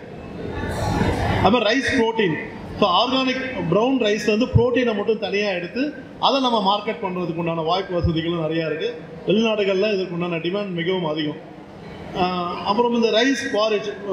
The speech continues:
பேபி ஃபுட், இதெல்லாம் ஏற்கனவே நம்ம ஊர்ல இருக்கு. But அதை எப்படி நம்ம இன்னும் மேற்கொண்டு, மேற்கொண்டு கொண்டு போகலாம்? ரைஸ் புரோட்டீன், அதுல வனிலா மிக்ஸ் பண்ணி, so, ஆஹ், அந்த ஐஸ்கிரீம் இண்டஸ்ட்ரி எப்படி டெ-, வளர்ந்துருக்கோ, அது மாதிரி ஆர்கானிக் ரைஸ் புரோட்டீன் இண்டஸ்ட்ரியும் வந்து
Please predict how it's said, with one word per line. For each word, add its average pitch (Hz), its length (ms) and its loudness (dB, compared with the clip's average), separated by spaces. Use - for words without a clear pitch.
பேபி 240 240 4
ஃபுட், 180 300 2
இதெல்லாம் 208 300 4
ஏற்கனவே 220 340 0
நம்ம 196 200 -2
ஊர்ல 208 240 2
இருக்கு. 202 280 0
But 233 140 2
அதை 220 200 6
எப்படி 254 180 2
நம்ம 233 180 2
இன்னும் 240 220 2
மேற்கொண்டு, 233 380 2
மேற்கொண்டு 226 380 0
கொண்டு 202 240 -2
போகலாம்? 165 380 -2
ரைஸ் 220 340 2
புரோட்டீன், 208 380 2
அதுல 185 220 0
வனிலா 202 540 0
மிக்ஸ் 185 200 0
பண்ணி, 202 320 2
so, 214 80 4
ஆஹ், 175 680 -2
அந்த 202 220 2
ஐஸ்கிரீம் 233 580 0
இண்டஸ்ட்ரி 202 460 -2
எப்படி 202 240 -2
டெ-, 185 160 -2
வளர்ந்துருக்கோ, 196 560 0
அது 190 160 -2
மாதிரி 214 200 0
ஆர்கானிக் 226 520 0
ரைஸ் 185 300 -4
புரோட்டீன் 180 320 -2
இண்டஸ்ட்ரியும் 180 460 -2
வந்து 185 300 2